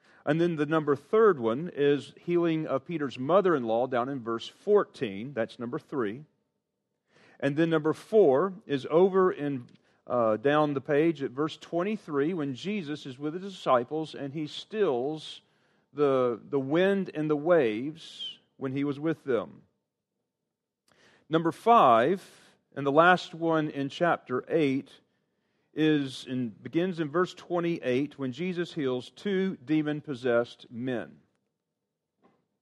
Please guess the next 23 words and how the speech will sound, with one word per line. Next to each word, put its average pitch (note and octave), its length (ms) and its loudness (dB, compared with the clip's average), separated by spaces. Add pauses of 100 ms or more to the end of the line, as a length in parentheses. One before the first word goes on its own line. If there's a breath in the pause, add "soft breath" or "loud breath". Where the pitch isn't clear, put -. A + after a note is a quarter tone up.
(320)
Now D3 140 2
in C#3+ 60 -2
chapter A#3 400 2
nine, C#3+ 420 0
he E3+ 140 -4
picks G#3+ 320 -8
up C#3+ 240 2
in E3 80 -10
the D#3 80 -6
sixth - 640 -6 (300)
miracle C#3 720 0
and D3+ 140 -4
he D#3 100 -4
heals D#3 720 -4 (180)
a C3+ 100 -2
paralytic F#3 760 4
man B2 460 -4
that B2+ 120 -2
his D#3 100 -10
friends E3 400 -2
brought C3 440 0
to A2 180 -2
him. F3+ 180 -8